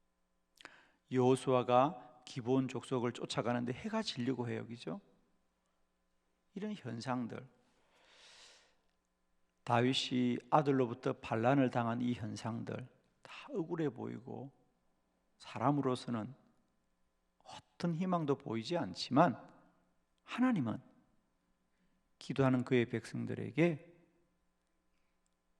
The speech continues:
마음을 움직이고 해와 달을 움직이고 사람들의 마음을 움직여서 그들을 복되게 하더라.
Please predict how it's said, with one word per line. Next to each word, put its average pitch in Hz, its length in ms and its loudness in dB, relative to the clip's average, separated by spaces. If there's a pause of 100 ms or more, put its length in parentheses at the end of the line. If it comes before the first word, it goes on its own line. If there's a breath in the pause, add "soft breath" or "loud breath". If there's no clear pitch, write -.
(280)
마음을 120 580 4
움직이고 110 720 -4 (1400)
해와 143 280 10
달을 127 280 6
움직이고 117 680 -4 (2500)
사람들의 123 680 -4 (140)
마음을 156 520 2 (100)
움직여서 147 580 2 (1200)
그들을 135 420 0 (560)
복되게 143 800 0
하더라. - 600 -12